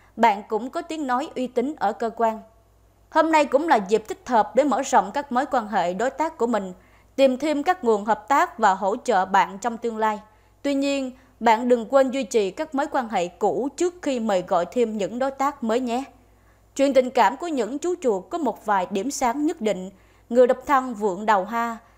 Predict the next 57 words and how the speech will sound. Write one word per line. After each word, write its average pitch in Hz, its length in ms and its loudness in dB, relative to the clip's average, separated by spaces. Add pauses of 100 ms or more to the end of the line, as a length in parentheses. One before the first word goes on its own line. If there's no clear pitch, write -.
(160)
nhờ 226 440 4
bản 220 300 2
tính 285 260 -4
hài 220 280 -6
hước 339 220 -6
của 269 100 -4
mình 202 300 -6 (260)
mà 233 160 2
tuổi 233 180 0
này 208 340 -2 (100)
dễ 233 200 2
nhận 226 220 -2
được 202 180 -4
sự 185 280 -4
chú 285 160 -4
ý 269 260 -2
của 294 160 -6
những 254 200 -4
người 208 180 -2
khác - 300 -8
phái. 240 300 0 (320)
Đây 262 160 4
là 240 140 6
cơ 226 160 -2
hội 208 200 2
tốt 285 400 2
để 202 260 0
tìm 226 320 2
kiếm 247 360 -2
một 208 220 0
nửa 196 240 -2
phù 208 240 0
hợp. 180 360 -6 (1000)
Và 240 200 4
sau 277 160 -2
đây 269 200 4
là 254 100 4
luận 202 280 -4
giải 220 200 0
chi 269 140 -4
tiết 311 320 -4
về 220 80 -6
từng 208 300 -4
tuổi 214 160 0
Tý 247 340 2
trong 285 200 -4
ngày 214 160 -4
mười 196 140 -6
tám 233 320 0
tháng 330 200 -4
mười 208 180 0
năm 214 180 -6
hai 226 80 -4
không 220 280 -2
hai 233 140 -4
mươi 220 120 -4
bốn. 202 280 -2